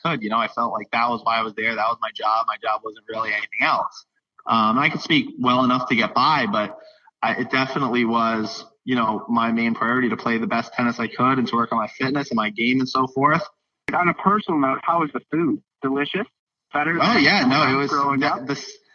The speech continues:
Speaker 1: yeah, no, the steaks were definitely awesome. It, it, a funny
Speaker 2: <laughs>
Speaker 1: thing about going, going out to eat. So, you know, obviously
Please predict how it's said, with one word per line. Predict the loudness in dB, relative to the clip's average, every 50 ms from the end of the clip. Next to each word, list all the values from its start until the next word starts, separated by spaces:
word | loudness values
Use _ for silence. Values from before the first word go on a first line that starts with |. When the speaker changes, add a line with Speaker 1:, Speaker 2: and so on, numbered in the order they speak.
| _ _ _
Speaker 1:
yeah, | 0 2 2 2
no, | 2 2 0 0
the | 0 -2
steaks | -6 -4 -4 -2 -2 -2 -2 -2
were | -4 -4
definitely | -2 -4 -4 -4 -4 -6 -4 -2 -2 0
awesome. | 0 0 0 -2 -4 -4 -6 -6 -6 -6 -6 -4
It, | -2 -2 0 0
it, | 0
a | 0 -2 0 -2 -2 -2 0
funny | 0 2 2 2 0
Speaker 2:
<laughs> | 0
Speaker 1:
thing | 0 0 0 0
about | 0 0 -2 -4 -4 -4
going, | -2 -2 0 0 -2 -2 -4 -6 _ -4
going | -2 0 0 0
out | 0 0 -2
to | -2
eat. | -2 -2 -2 -2 -2 -4
So, | -4 -2
you | -2 0 0
know, | 0 2 2
obviously | 2 2 2 0 -2 -4 -4 -2 -2 -2 -2 -2